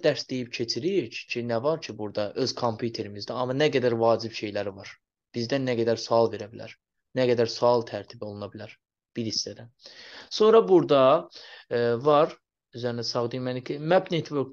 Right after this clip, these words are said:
Drive artıq, e, həmin bu, e, belə deyək,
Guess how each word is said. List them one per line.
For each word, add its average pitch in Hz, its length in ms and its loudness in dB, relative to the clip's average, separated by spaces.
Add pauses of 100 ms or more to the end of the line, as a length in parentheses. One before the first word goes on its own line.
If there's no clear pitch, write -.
Drive 120 400 2 (1500)
artıq, 120 480 0 (400)
e, 110 40 -4 (280)
həmin 143 320 0
bu, 120 180 2 (380)
e, 110 100 -6 (380)
belə 123 240 0
deyək, 107 280 -8